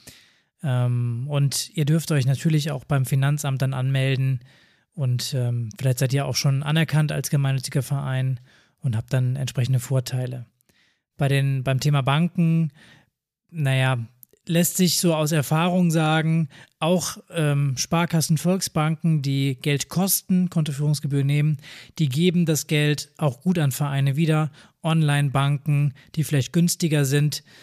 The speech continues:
sind eben auch unpersönlicher und nicht vor Ort und unterstützen auch nicht den lokalen Sport vor Ort. Das muss man eben abwägen, ähm, da gibt's keine generelle,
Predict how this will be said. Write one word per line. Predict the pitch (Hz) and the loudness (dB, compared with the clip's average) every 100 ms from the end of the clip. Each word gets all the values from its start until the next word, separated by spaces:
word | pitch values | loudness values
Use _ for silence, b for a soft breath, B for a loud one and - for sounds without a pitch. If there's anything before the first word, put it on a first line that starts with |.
| B B | B B
sind | - 170 | 0 2
eben | 170 147 139 | 2 2 0
auch | 120 170 | 0 0
unpersönlicher | 170 170 151 139 143 139 127 139 | 0 2 2 2 2 2 0 0
und | 127 135 | 0 0
nicht | 151 - | 0 -2
vor | 143 143 | -4 0
Ort | 135 139 143 | 0 0 0
und | 139 | -2
unterstützen | 139 123 165 - 156 | -2 0 0 0 2
auch | |
nicht | 139 131 | 0 2
den | 135 | 0
lokalen | 131 127 135 127 | 0 0 0 -2
Sport | - 131 | -2 -4
vor | 104 143 | -4 -6
Ort. | 139 131 - B B B B - | -4 -6 -8 B B B B -2
Das | 143 165 | 2 2
muss | 135 | 2
man | 160 | 2
eben | 143 135 | 2 0
abwägen, | 143 139 135 147 143 143 139 139 | -2 -2 0 2 2 2 0 -2
ähm, | 139 127 123 | -4 -4 -2
da | 123 | -2
gibt's | 131 123 - | -2 -2 -2
keine | 135 131 127 | 0 0 0
generelle, | 127 123 117 123 123 120 | 0 0 0 0 0 0